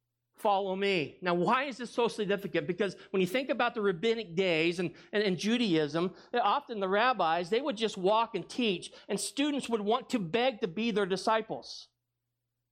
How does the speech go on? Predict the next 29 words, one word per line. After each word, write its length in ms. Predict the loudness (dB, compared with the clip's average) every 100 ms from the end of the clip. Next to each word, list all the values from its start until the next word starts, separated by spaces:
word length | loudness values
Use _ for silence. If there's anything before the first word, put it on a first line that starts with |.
| _ _ _ _ _ _ _ _ _ _ -4
And 200 | -2 0
the 100 | 0
rabbi 480 | 0 0 0 0 0
would 160 | 0
have 200 | -2 -4
to 100 | -6
determine 640 | -8 -6 0 2 2 2 0
if, 180 | -2 -6 -10 -4
if 160 | -2
they 160 | 0 0
were 160 | 0
sufficient 540 | 0 -2 0 0 0 0
enough 320 | 0 0 -2
to 60 | -2
be 200 | 2 4
one 220 | 4 2
of 140 | 0
their, 260 | 0 0 -2 -4
one 180 | 0 0
of 60 |
his 200 | 0 -2
followers. 1040 | -4 0 2 4 0 -4 -12 -12 -12 -14 -18 _ _ _ _ _ _ _ _ _ _ _ _ -4
But 100 | 0
this 160 | 0
is 120 | 0
the 200 | 0 0
other 220 | 2 0 0
way 220 | 2 2
around. 640 | 2 2 2 0 -2 -8